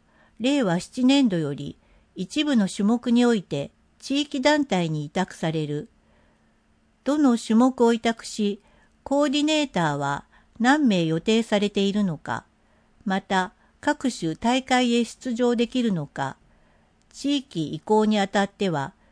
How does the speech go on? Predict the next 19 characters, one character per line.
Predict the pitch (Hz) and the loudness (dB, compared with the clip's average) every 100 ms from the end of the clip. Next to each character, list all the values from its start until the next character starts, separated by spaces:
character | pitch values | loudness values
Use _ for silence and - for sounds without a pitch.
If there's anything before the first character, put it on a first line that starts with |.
| _ | _
し | - - - | -18 -18 -18
っ | _ | _
か | 277 | -2
り | 226 156 226 | 0 -2 -4
理 | 247 | -6
解 | - 247 180 | 0 0 2
を | 143 - | -2 -2
得 | 240 | 0
る | 240 | 0
と | 208 160 | -2 -4
と | 180 | -2
も | 165 | -2
に、 | 151 147 - _ _ _ | -4 -8 -12 _ _ _
部 | 196 | -6
費 | 190 262 | 0 4
が | 269 | 4
払 | 247 254 247 254 | 4 2 2 2
え | |
ず、 | 240 170 151 | 0 -4 -8